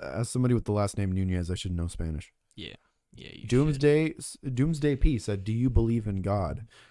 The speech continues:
Speaker 1: God
Speaker 2: Uh.
Speaker 1: has abandoned us. If God is real, he likes fucking with me and trying to kill me with the flu and a concussion at the same time. So he can <laughs> fuck off.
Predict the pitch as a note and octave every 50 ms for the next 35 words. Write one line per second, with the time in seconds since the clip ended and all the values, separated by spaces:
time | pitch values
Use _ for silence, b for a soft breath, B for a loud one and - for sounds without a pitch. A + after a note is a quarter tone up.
0 | B - A#2+ A2 B2+ C#3+ D#3 G#2 E2+ E2 D#2+ F#2 A#2 - - _ _ _ _ _
1 | - F#2+ G2 F2 D#2+ D2 C#2+ C2+ B1+ - A2 B B B B B B B B B
2 | B B _ _ A#2 A2 G#2 G#2+ G2 G2 A2 A2 A#2 A2+ G#2 F#2+ E2+ D#2 C#2 -
3 | - B B B B - C#3+ C3 A#2+ C#3+ D#3 F#3 G#3+ A3 G3+ D#3+ B2+ A#2 C3 C#3+
4 | D#3+ F3 F#3+ F#3+ - b b b b - C#3 C#3 D3 D#3 E3 F3 E3 - - -
5 | - - _ _ _ _ E3+ D#3 - - B2 A2+ G2+ - G#2 F#2+ F2+ F2+ F#2 -
6 | - B2 A#2 G#2+ G2+ - _ - - C#3+ B2+ A#2 G#2 F2+ F2 G2 F#2+ - G2+ -
7 | - - B2 B2 A#2 G#2+ G2 - - G2 - A#2 A2 - - G2 F2+ E2+ F#2 -
8 | - G#2+ G#2 G2 - A#2 G#2 F#2 - - A2+ A2+ C#3 E3+ - - D#3 C3+ A#2+ B
9 | B B B B A3 - - F#3+ G#3 - - _ A2+ F#2 - E2+ D2+ -